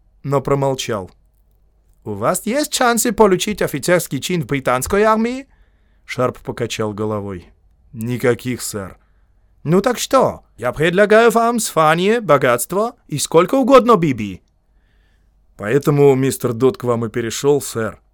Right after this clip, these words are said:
По губам Полмана скользнула улыбка. «Майор Дот дезертировал потому, что его обвинили в убийстве,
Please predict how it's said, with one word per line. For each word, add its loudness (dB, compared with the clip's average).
По -4
губам 2
Полмана 2
скользнула -2
улыбка. -6
«Майор -2
Дот 0
дезертировал 0
потому, -2
что -4
его 2
обвинили -2
в -2
убийстве, -6